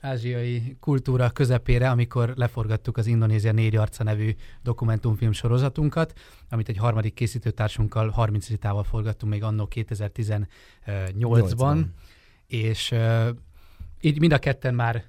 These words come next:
Speaker 1: viszonylag, ö, otthonosan mozogtunk Ázsiában, ezért is, ö, alakult úgy, hogy, hogy ez egy kvázi hazai terep, hogy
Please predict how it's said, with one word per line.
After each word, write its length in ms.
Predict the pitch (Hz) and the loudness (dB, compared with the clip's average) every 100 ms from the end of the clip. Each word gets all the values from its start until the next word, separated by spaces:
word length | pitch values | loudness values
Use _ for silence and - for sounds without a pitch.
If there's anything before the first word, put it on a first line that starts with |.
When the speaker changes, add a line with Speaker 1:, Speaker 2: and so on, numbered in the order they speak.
| _ - | _ -8
Speaker 1:
viszonylag, 500 | 127 - 120 117 107 - - | -4 2 2 2 -2 -16 -8
ö, 240 | 117 110 104 - - - | -4 -4 -6 -12 -20 -4
otthonosan 680 | 139 - 120 113 110 110 - | 0 2 2 2 0 -2 -4
mozogtunk 520 | - 110 110 - 107 113 | -6 -4 -4 -4 -4 -2
Ázsiában, 640 | 123 135 135 123 120 117 - - - _ _ | -4 0 2 4 4 2 -6 -20 -20 _ _
ezért 380 | - 120 113 - | -4 0 0 -2
is, 260 | 110 - - | -4 -2 -2
ö, 320 | 107 107 107 98 - _ | 0 2 0 -2 -8 _
alakult 520 | - 120 - 113 104 | -4 -2 -2 -4 -4
úgy, 160 | 113 107 | -2 6
hogy, 320 | - 98 - - | 6 4 -10 -12
hogy 180 | 104 | -8
ez 120 | 104 104 | -6 -8
egy 240 | 95 - - - _ _ | -10 -14 -20 -20 _ _
kvázi 220 | 117 104 | -4 -2
hazai 340 | 95 107 101 95 | 0 -2 -2 -4
terep, 320 | 104 104 - | -4 -2 6
hogy 240 | - 98 | 6 6